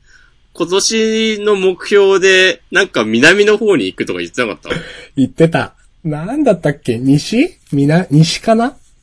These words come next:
Speaker 1: 西だっけ？
Speaker 2: そう。いや、もう、って言っててもう九月ですよ。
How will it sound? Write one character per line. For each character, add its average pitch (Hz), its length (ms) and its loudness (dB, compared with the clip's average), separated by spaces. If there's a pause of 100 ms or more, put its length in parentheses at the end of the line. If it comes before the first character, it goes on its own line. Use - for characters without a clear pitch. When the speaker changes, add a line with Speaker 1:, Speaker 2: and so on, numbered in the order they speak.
(300)
Speaker 1:
西 147 340 -2
だ 254 60 0
っ 240 40 -10
け？ - 460 -10
Speaker 2:
そ 123 440 -4 (1160)
う。 - 40 -20 (680)
い 127 40 -8
や、 120 60 -4
も 156 540 2
う、 - 20 -20
っ - 460 -20
て 190 100 4
言 180 100 6
っ - 20 -8
て 208 180 2
て 185 100 2
も 180 140 6
う 165 60 0
九 151 140 -4
月 165 260 2
で 196 120 6
す - 140 -6
よ。 82 180 -8